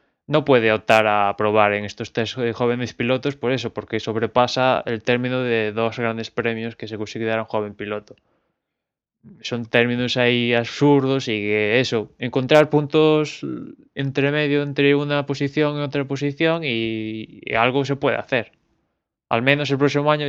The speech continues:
eso, tenemos el test de Mugello que le va a servir a todas las escuderías y, y, por ejemplo, Mugello, que le pertenece a Ferrari, pues precisamente se va a Mugello porque Ferrari, digamos que,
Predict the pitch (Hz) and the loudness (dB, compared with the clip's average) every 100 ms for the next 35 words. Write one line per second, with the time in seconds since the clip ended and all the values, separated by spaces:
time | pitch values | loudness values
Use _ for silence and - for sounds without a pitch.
0 | 135 127 127 107 - 117 123 117 120 120 | -2 -2 -2 -8 -4 -2 -2 -4 -4 0
1 | 127 123 127 123 135 135 135 113 104 107 | 0 0 -2 2 4 4 0 -2 -2 -2
2 | 117 127 117 113 110 113 120 117 117 - | -2 0 -2 -2 -2 -2 0 -2 -4 -6
3 | 123 117 113 113 117 110 101 101 101 - | -2 -2 0 -2 -2 -6 -10 -10 -12 -14
4 | _ _ _ _ - 127 123 120 127 139 | _ _ _ _ -4 0 0 0 0 0
5 | 139 139 147 143 147 - _ _ _ 117 | 2 4 4 4 0 -4 _ _ _ -2
6 | 117 117 123 123 135 - 135 143 139 143 | 0 -2 0 0 0 2 4 6 6 2
7 | - _ 127 - 123 131 135 127 120 120 | -4 _ -10 -4 -4 -2 -2 -4 -4 2
8 | 127 131 131 139 139 139 123 - - 120 | 2 2 2 2 2 0 -4 -4 -2 2
9 | 131 131 127 123 127 127 127 - 117 113 | 2 2 2 0 0 -2 -6 -2 0 2
10 | 110 | 0